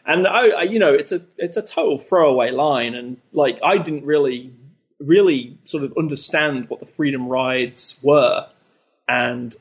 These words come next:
so I, I kinda, like, I had to look into that. And so, you know, I, I looked into it, you know, initially just on the internet, but then I got a book out, um, by, uh, Raymond Arsenault called, uh, uh, The Freedom Riders and the Struggle for Racial Justice.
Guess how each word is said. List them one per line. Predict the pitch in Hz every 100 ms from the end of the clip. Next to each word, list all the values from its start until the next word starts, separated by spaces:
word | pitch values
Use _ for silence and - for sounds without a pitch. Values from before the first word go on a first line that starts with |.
| 123
so | 170
I, | 165 -
I |
kinda, | - 254 175
like, | 147
I | 160
had | 175 -
to | 135
look | 131 156
into | 180 131
that. | 110 117 -
And | 139
so, | 160 147 147
you | 147
know, | 117
I, | 120 -
I |
looked | 143 160 -
into | 139 135
it, | 120 -
you | - 127
know, |
initially | 139 143 151 135
just | 127 -
on | 123
the | 127
internet, | 139 - 139
but | -
then | 123 127
I |
got | 123 131
a |
book | 120 147 127 139
out, | 131 131 - _ _ _ -
um, | 123 117 117 117 -
by, | 123 120
uh, | 127 123
Raymond | 117 139 131
Arsenault | 127 127 - 131 123 - -
called, | - 127 117 123
uh, | 120 120 - _ _ _ _ -
uh, | 117 113 -
The | 135
Freedom | 117 160 147 139
Riders | 127 123 123 120 - - - -
and | 123 123
the | 123
Struggle | - 151 143 127
for | - 120 123
Racial | 127 127 139 113
Justice. | 127 - 123 113 - -